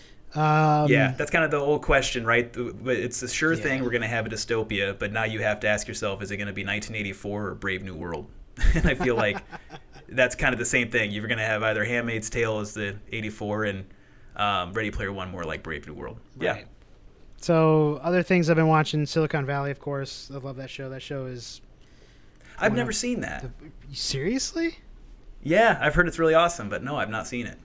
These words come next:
Speaker 1: You definitely, I, I tell you what, I'll make you this deal. Uh, we'll swap. I'll watch Mister Robot, you watch Silicon
Speaker 2: Oh.
Speaker 1: Valley.
Speaker 2: All right. Um, you know, do you remember the last time we had this swap? I think it was a,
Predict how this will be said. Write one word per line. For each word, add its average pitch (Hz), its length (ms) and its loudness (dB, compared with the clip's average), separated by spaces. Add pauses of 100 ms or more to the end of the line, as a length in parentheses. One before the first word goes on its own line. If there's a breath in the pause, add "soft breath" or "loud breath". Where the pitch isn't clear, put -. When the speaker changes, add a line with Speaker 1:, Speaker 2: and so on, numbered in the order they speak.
(220)
Speaker 1:
You 285 360 4
definitely, 233 440 4
I, 135 200 -16 (100)
I 180 100 2
tell 185 200 2
you 156 120 4
what, 131 220 -2
I'll 147 100 2
make 160 200 2
you 156 80 0
this 139 180 -2
deal. 110 340 -8 (160)
Uh, 143 60 -8
we'll 147 240 0
swap. 135 560 -2
I'll 156 160 2
watch 165 260 4
Mister 156 240 0
Robot, 147 440 2
you 143 100 0
watch 139 300 2
Silicon 139 320 0
Speaker 2:
Oh. - 20 0
Speaker 1:
Valley. 104 380 -4 (840 loud breath)
Speaker 2:
All 131 100 6
right. 185 280 6
Um, 139 180 -2
you 151 120 0
know, 180 160 6
do 139 120 0
you 135 40 -2
remember 170 180 2
the 156 60 2
last 151 260 4
time 170 140 2
we 170 80 0
had 165 100 4
this 175 140 0
swap? 170 280 6
I 139 120 4
think 135 200 -6
it 127 60 -2
was 123 180 0
a, 110 220 0